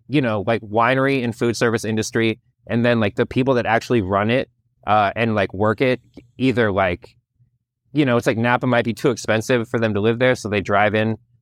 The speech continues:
from, uh, other places like American Canyon or Vallejo or, like, um, other places far away. Um, there's a lot of, like, uh, basically everyone in Napa, uh, is, uh,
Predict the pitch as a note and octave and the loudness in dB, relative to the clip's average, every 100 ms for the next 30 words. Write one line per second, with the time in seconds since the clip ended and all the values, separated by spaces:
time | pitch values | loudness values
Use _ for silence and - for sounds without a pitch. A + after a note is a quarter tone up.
0 | _ - G#2+ G2+ G2 - F#2+ F2+ - G#2 | _ -2 0 0 -4 0 2 2 0 0
1 | G#2 G#2+ G2 G2+ F#2 F2+ D#2+ - F2 G#2+ | 0 0 -2 -2 -6 -4 -4 -8 -4 0
2 | A2+ G#2+ A2 - D3 C3+ B2+ A#2+ G#2 F#2 | 2 2 -4 -4 0 2 2 2 2 0
3 | G2+ G#2+ A#2 A2+ A2 G#2+ F#2+ G2 F#2+ F2 | 0 2 2 4 2 0 -2 -2 -2 -4
4 | - _ _ _ _ - G#2+ G2 - - | -10 _ _ _ _ -8 -4 -4 -4 -2
5 | C#3+ C#3+ B2 A#2+ A2 A2+ - - _ _ | 0 0 0 -2 0 -4 -6 -16 _ _
6 | _ _ _ - A#2 G#2+ G2+ F#2+ E2+ E2+ | _ _ _ -2 2 2 2 -2 -4 -8
7 | - A2+ G#2+ G2 G2 _ _ _ _ _ | -6 -2 -2 -4 -10 _ _ _ _ _
8 | _ - C3 B2 C3 C#3+ C#3+ B2+ A2+ - | _ -4 -2 2 2 2 2 0 -2 -4
9 | - - _ _ _ _ _ - G#2+ G2 | -20 -20 _ _ _ _ _ -8 -6 -6
10 | - _ - F3+ G#3+ A3+ A#3 D#3+ E3 E3+ | -8 _ -6 0 0 0 -2 0 -2 0
11 | E3 C3+ C3 C3 C#3+ C#3+ _ - A#2 A2 | -2 0 0 2 2 0 _ -2 0 0
12 | - C3 A#2 - - _ _ _ _ _ | 0 -2 -4 -6 -16 _ _ _ _ _
13 | _ G#2+ | _ 0